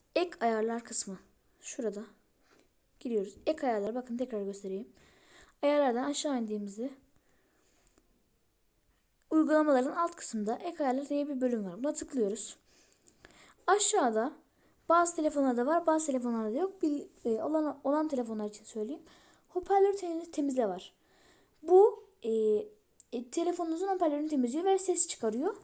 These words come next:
Sallarsanız, e, işe yarayacağını düşünüyoruz.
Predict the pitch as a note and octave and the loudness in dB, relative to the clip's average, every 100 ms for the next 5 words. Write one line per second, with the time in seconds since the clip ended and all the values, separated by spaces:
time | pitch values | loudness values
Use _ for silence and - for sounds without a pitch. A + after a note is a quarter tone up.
0 | - - - - - F4+ C4+ A#3 C#4 F4 | -20 -20 -12 -2 4 6 6 2 0 -2
1 | - - - A3 A3+ C4 E4+ D#4+ C4+ A#3 | -4 -8 -6 0 0 2 4 6 6 4
2 | C#4 F#4 F#4 - G3 E3+ - | 2 0 -4 -6 -6 -6 -8